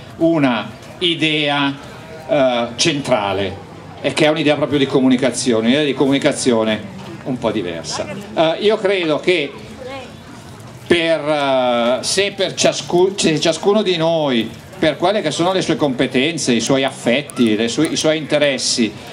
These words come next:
come dire, si prende carico di un pezzo di questa storia, forse riusciamo a fare in modo che questo, eh, che questo monumento diventi parte davvero della coscienza e della memoria collettiva di questa città.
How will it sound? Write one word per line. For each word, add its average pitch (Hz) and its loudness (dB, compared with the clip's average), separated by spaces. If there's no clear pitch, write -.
come 170 4
dire, 170 2
si 165 2
prende 208 2
carico 147 2
di 120 6
un 120 4
pezzo 156 4
di 139 2
questa 139 4
storia, 117 4
forse 175 4
riusciamo 143 4
a 135 0
fare 151 4
in 151 0
modo 135 4
che 160 4
questo, 147 2
eh, 131 6
che 127 2
questo 160 4
monumento 139 6
diventi 127 4
parte 139 4
davvero 143 6
della 117 4
coscienza 143 4
e - 4
della 131 6
memoria 120 6
collettiva 110 2
di 101 0
questa 95 0
città. - -6